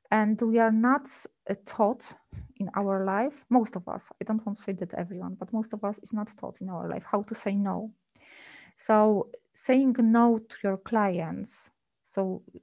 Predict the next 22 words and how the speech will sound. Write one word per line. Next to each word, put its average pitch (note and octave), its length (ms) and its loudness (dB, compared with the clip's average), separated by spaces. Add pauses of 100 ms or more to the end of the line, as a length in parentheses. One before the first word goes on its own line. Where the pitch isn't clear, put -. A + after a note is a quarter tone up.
(120)
if, - 240 -8
if F#3+ 160 -6
you A3+ 80 2
are G3+ 80 2
in G3 120 0
downstream A3 360 -2
system F#3 560 -8
and F3 260 -8
you E3+ 80 -6
receive F3 480 -10
requests F#3+ 320 -8
from F#3+ 160 -4
your F#3 200 -4
upstream G3 340 -8
system, E3+ 560 -10 (680)
uh, G3+ 460 0
and G#3 140 -2
you G#3 80 0
need G#3 160 0
to G#3+ 80 -10
say G#3+ 180 0
no G3+ 380 2